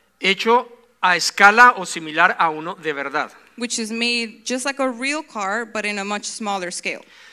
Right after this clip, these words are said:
Speaker 1: Y va a poder andar, eh, por sí mismo, básicamente, por control remoto. No va a ser como los que nosotros jugábamos, que era amarrado con una pita y uno corriendo por toda la casa.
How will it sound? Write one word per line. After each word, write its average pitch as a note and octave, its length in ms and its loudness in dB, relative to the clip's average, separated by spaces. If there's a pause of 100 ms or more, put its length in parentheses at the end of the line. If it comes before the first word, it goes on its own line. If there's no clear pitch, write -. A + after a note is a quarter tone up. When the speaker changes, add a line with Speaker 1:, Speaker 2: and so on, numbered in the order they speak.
(220)
Speaker 1:
Y F4+ 380 0
va E3 200 2
a E3 60 -2
poder F#3+ 280 -2
andar, G#3+ 520 2
eh, C3 460 -6 (240)
por E3+ 140 -8
sí A#3 120 0
mismo, D4+ 280 0
básicamente, G#3 560 -4
por C3+ 180 -16
control C#3 260 -10
remoto. G#3 320 -6
No D#3 100 -6
va D#3 40 0
a D#3+ 60 -4
ser F3+ 100 -6
como F3+ 320 -8
los C3+ 160 -12
que C3+ 180 -14
nosotros C3+ 300 -12
jugábamos, E3 340 -4
que - 80 -12
era D#3+ 60 -4
amarrado D#3+ 340 -4
con F3+ 120 -12
una D#3+ 180 -6
pita F3 180 -12
y F3 40 -6
uno F3 120 -10
corriendo D#3 320 -12
por D#3+ 140 -16
toda C#3+ 160 -12
la F3 80 -12
casa. E3 260 -6